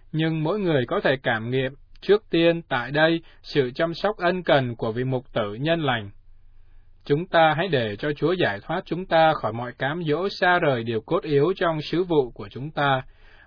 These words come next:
và tái khám phá vẻ đẹp của sự tuyên xưng niềm tin nơi Chúa Giêsu. Lòng trung thành với sứ vụ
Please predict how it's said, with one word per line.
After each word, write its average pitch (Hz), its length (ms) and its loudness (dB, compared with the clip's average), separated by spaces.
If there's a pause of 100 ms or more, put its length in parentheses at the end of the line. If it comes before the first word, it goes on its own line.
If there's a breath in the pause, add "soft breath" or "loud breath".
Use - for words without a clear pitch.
(100 soft breath)
và 120 260 0
tái 135 240 0
khám 175 240 -2
phá 165 340 0
vẻ 113 180 -4
đẹp 120 260 -4
của 110 120 -6
sự 131 260 -6
tuyên 175 200 0
xưng 185 320 -2
niềm 120 340 -2
tin 151 280 2
nơi 156 180 -2
Chúa 147 200 0
Giêsu. 147 560 4 (1120)
Lòng 123 400 0
trung 175 240 -2
thành 123 300 0
với 131 120 -2
sứ 180 240 0
vụ 151 280 2